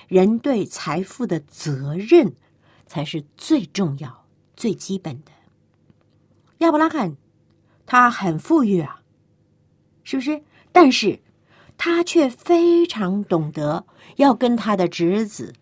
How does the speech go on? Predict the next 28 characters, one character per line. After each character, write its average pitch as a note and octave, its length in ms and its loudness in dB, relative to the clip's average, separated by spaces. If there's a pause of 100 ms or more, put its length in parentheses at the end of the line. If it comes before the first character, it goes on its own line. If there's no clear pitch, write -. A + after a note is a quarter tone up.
(100)
罗 F3 260 4
德 F3 400 -2 (500)
保 F3 320 6
持 E3+ 440 -4 (360)
跟 A3+ 280 4
建 C4+ 440 4
立 D3+ 280 -6 (360)
良 F3+ 320 4
好 C#3 260 -8
的 C#3+ 140 -8
人 C#3 180 -6
际 C#3 160 -10
关 A#2+ 220 -12
系。 - 240 -20 (800)
他 E4+ 120 4
们 E4 60 8
的 D#4+ 80 4
感 F#3+ 180 2
情 F#3+ 240 -2
在， A3+ 340 -8
亲 D#4+ 280 2
情 A3 360 -2 (120)
也 D#3 500 2
在。 B3 340 -6 (600)
所 B3 120 0
以 B3 80 -2 (180)
我 F#3 120 0
们 F#3 240 -2